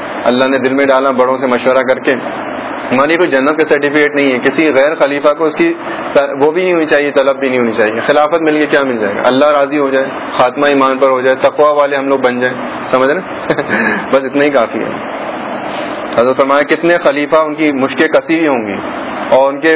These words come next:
سوال ہو رہا ہوگا، سوال جواب، کتنے غیر خلیفہ عمل کی برکت سے جنت میں جا رہے ہوں گے۔ یہ بڑا زبردست ملفوظ ہے، خلیفاؤں کی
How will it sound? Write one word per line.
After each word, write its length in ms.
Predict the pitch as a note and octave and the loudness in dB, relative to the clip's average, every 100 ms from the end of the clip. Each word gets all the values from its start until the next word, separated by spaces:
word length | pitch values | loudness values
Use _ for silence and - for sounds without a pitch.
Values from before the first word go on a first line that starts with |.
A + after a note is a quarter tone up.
| D3+ C3+ C#3 | 0 -2 -4
سوال 380 | - C#3 C#3+ E3 | 0 2 2 2
ہو 120 | D3 | 2
رہا 60 | C3+ | 2
ہوگا، 160 | B2+ | 0
سوال 260 | B2+ B2+ B2+ | 0 2 2
جواب، 280 | A#2+ A2+ - | 2 0 0
کتنے 200 | D3 F3+ C#3 | 2 2 4
غیر 100 | D3 D#3+ | 2 2
خلیفہ 400 | D#3 C#3+ C#3 C#3 | 0 0 0 0
عمل 400 | A#2 C3 C#3+ D#3 | 2 2 0 0
کی 120 | D3 | 0
برکت 420 | C#3 C#3 C#3 C3+ | 0 2 0 0
سے 40 | C#3 | 0
جنت 280 | C3 C3+ | 0 0
میں 140 | C3 B2 | 0 2
جا 160 | A2 | 2
رہے 100 | A2 | 2
ہوں 180 | G#2 G2+ | 0 -2
گے۔ 60 | A2 | 0
یہ 60 | |
بڑا 200 | A#2 C3 | 2 2
زبردست 380 | C#3 B2+ C3+ A#2 | 2 2 0 0
ملفوظ 380 | C#3 A#2+ A#2+ A#2 | 0 0 0 -2
ہے، 60 | D#3+ - - - - - | -4 -6 -10 -10 -10 -4
خلیفاؤں 440 | B2+ B2+ B2+ C#3+ | -2 0 2 2
کی 100 | D#3 | 0